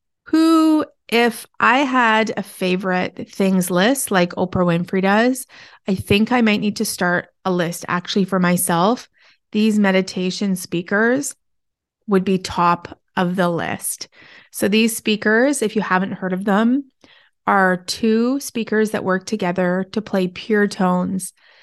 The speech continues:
And you've only gotta meditate for three minutes. And I can tell you, every single time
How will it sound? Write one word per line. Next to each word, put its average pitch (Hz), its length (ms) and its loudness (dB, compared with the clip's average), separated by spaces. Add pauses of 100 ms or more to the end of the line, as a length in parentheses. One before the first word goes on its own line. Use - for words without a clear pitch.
(280)
And 202 220 4
you've 202 160 2 (100)
only 202 380 2
gotta 226 420 0 (600)
meditate 180 840 -4 (500)
for 220 140 2
three 190 1040 0 (580)
minutes. 180 1000 -2 (2000)
And 190 320 4
I 185 120 4
can 190 200 0
tell 185 240 -2
you, 226 420 2 (800)
every 196 680 -2
single 190 500 -2
time 190 760 -6